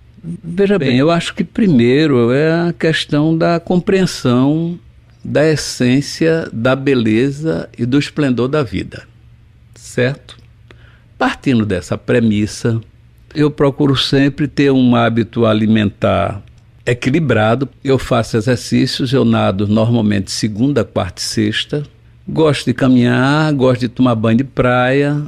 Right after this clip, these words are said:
É, acho que, é, cuidar da saúde é fundamental, né? Porque é isso que minha mãe dizia mesmo. Você perdeu a saúde, você, você pode ver, qualquer pessoa, é, pode ter o,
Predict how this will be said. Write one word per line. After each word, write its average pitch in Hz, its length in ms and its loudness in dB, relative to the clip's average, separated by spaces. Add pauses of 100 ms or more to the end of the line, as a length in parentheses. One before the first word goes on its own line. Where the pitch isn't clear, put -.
(160)
É, 131 320 4
acho 135 400 0
que, 143 440 2
é, 120 480 -4
cuidar 120 320 0
da 110 160 0
saúde 117 500 0
é 127 100 0
fundamental, 160 1000 -2
né? 113 400 -4
Porque - 260 -6
é 127 220 0
isso 123 200 -2
que 135 60 -4
minha 135 160 2
mãe 127 160 2
dizia 123 280 0
mesmo. 101 340 -4
Você 120 180 -6
perdeu 120 340 -2
a 113 60 0
saúde, 110 460 -4
você, 113 400 -4
você 185 220 -4
pode 254 280 -2
ver, 123 180 0
qualquer 131 260 -4
pessoa, 110 640 -2 (540)
é, - 100 -8
pode 165 300 -2
ter 170 180 -2
o, 165 280 -2